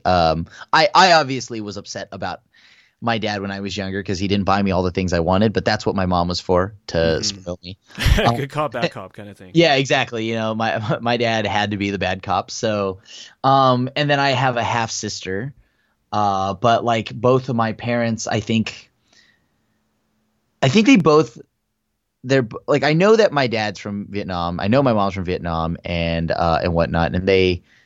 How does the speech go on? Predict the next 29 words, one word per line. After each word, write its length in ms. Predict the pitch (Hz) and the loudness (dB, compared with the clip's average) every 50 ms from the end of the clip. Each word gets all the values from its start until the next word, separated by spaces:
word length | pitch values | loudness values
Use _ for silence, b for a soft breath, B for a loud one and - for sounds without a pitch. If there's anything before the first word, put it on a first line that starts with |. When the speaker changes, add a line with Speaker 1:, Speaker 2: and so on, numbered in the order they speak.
| b b _ | b b _
Speaker 1:
they 100 | - 120 | 2 2
both 300 | 113 139 147 139 131 - | 4 4 4 4 2 2
met 260 | 113 117 113 110 - - | 0 2 2 0 0 0
over 280 | 107 107 95 85 80 82 | 0 0 0 0 -4 -8
here, 520 | - - - 104 101 - - - 90 - _ _ | -10 -10 -8 -6 -6 -6 -8 -10 -16 -20 _ _
oddly. 460 | - 67 82 85 - - 73 92 107 104 b b b b _ _ _ _ _ _ _ _ _ _ - 104 - - | -6 -4 -4 -4 -6 -8 -8 -8 -8 -10 b b b b _ _ _ _ _ _ _ _ _ _ -12 -8 -4 0
And 220 | 123 127 131 120 | 2 4 4 4
then, 460 | 123 127 127 127 127 123 120 120 123 - | 4 4 4 4 4 4 4 2 0 0
uh, 280 | - 117 110 107 107 107 | 2 2 2 2 0 0
you 100 | 98 107 | 0 0
know, 280 | 110 107 104 104 95 - - - _ _ _ _ _ _ | 0 0 0 0 -2 -6 -12 -20 _ _ _ _ _ _
we, 340 | - 139 139 139 139 135 120 - _ _ _ _ _ _ | 4 6 6 8 6 6 4 -2 _ _ _ _ _ _
we 140 | - 156 190 | 4 6 6
moved 220 | 202 214 175 135 | 8 6 6 4
around 280 | 135 117 117 117 120 120 | 4 4 4 4 4 4
a 20 | |
lot. 160 | 117 117 113 | 4 4 4
My 100 | 107 104 | 2 0
dad, 260 | 98 101 101 101 101 107 | -2 -2 -2 -4 -4 -6
like, 260 | 98 98 95 92 - | -8 -8 -8 -8 -10
w-, 220 | - - - 85 - | -14 -20 -20 -20 -12
like, 300 | - 110 107 - 98 92 - | -10 -8 -8 -6 -8 -8 -6
served 220 | - 101 95 90 | -4 -4 -2 -2
in, 100 | 95 87 | -2 -2
like, 200 | 85 82 82 - | -2 -4 -6 -6
the 100 | - 82 | -6 -2
Navy 440 | 87 95 101 101 98 90 95 92 92 | 0 2 4 4 4 4 4 4 4
and 100 | 92 92 | 4 4
whatnot, 520 | 90 90 - 82 90 90 85 85 85 - | 4 2 2 2 2 4 4 2 2 -2